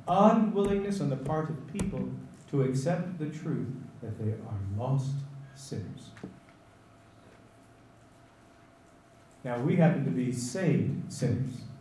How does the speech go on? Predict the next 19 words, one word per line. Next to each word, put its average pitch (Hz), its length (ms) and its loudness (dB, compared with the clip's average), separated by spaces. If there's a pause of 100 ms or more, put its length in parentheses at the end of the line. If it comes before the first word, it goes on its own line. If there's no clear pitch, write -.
(160)
but - 120 -18
sinners 139 460 0
no 127 140 -2
less. 127 280 -6 (1600)
Now, 147 200 4
we 147 160 8
should 214 320 2
be 160 140 6
sinning 160 440 6
less 202 300 10
as - 220 6
we, 127 320 0 (600)
as 123 260 -2
we 120 240 -2
grow 139 400 6
from 113 260 2
day 117 180 -2
to 110 140 -6
day. 131 240 0